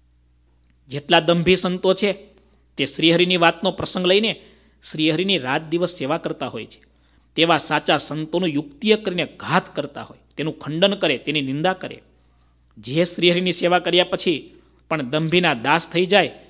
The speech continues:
તો દંભી સંતો તેને ખૂબ માને, ખૂબ વખાણે, અને તે દંભી સંત પોતાની સેવા કર-,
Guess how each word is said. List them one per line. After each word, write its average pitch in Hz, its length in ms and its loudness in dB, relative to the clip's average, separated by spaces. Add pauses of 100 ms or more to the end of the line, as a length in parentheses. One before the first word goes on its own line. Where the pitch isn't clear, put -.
(240)
તો 139 80 -4
દંભી 151 380 0
સંતો 180 320 -2
તેને 175 200 0
ખૂબ - 380 -2
માને, 151 540 0
ખૂબ 190 200 -6
વખાણે, 165 460 -2 (960)
અને 143 160 -2
તે 143 120 -4
દંભી 165 400 0
સંત 180 360 -4
પોતાની 156 340 -2
સેવા 151 280 0
કર-, 143 300 -4